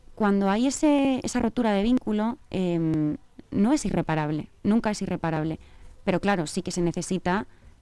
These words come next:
trabajo, se necesita esfuerzo, se necesita que ambas partes en la relación quieran y tengan ganas de solicitar ayuda a un profesional, siempre os lo voy a recomendar, o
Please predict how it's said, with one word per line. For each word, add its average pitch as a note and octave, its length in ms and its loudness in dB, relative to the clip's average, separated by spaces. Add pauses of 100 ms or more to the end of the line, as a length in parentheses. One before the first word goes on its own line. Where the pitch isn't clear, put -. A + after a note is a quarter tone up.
(300)
trabajo, D#3+ 480 -2
se F3 100 -4
necesita D#3+ 320 -4
esfuerzo, F#3+ 380 -4
se F3 100 -4
necesita E3+ 560 -2 (200)
que F#3+ 120 0
ambas G3 280 2
partes G3 400 -2
en F3 100 0
la E3+ 60 0
relación F#3 540 -2 (320)
quieran G#3 520 0 (360)
y F#3 100 -2
tengan F#3 340 0
ganas F#3 380 -4
de F#3+ 280 -2 (560)
solicitar F#3+ 500 -2
ayuda G3+ 220 2
a E3+ 40 4
un D#3 40 0
profesional, F3 640 -2
siempre F3+ 320 -2
os E3 60 -6
lo F3 60 -2
voy D#3+ 80 -2
a D#3 40 -4
recomendar, E3 520 -2 (520)
o G3 260 4